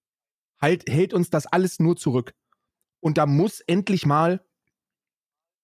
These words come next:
eine Entscheidung getroffen werden, Geld in die Hand genommen und da muss gemacht werden. Es darf nicht mehr geredet werden, es darf nicht mehr diskutiert werden. Es gibt gewisse Dinge, da wissen wir, dass das getan werden muss.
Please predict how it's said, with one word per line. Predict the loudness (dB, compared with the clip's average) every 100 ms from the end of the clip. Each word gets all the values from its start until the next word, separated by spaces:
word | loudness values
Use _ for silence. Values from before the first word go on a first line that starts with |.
| _ -4
eine | -2
Entscheidung | -2 -2 0 2 2
getroffen | 0 0 -2 0
werden, | 0 0 0 -2 _ _ _ _ -2
Geld | 0 2
in | 0
die | 2
Hand | 0 0
genommen | -2 -2 0 -2 _ _ _ _
und | -4 -2
da |
muss | 0 0
gemacht | 0 0 0 -2
werden. | -6 -6 -8 -16 _ _ _ _ _ _ _ _ _ _
Es | -8
darf | -2 -2 0
nicht | 0
mehr | 0
geredet | 0 0 2 0 -2 -2
werden, | 0 0 -2 -8 _ _ _
es | -6
darf | -2 0
nicht | 0 0
mehr | 0
diskutiert | -2 -4 -4 0 0 0
werden. | 0 2 0 -2 _ _ _ _
Es | -10 -4
gibt | -2
gewisse | 0 0 0
Dinge, | 0 0 2
da | 0 0
wissen | -2 0 0
wir, | 2
dass | 0
das | -2 -4
getan | -2 0 2
werden | 0 2
muss. | 2 0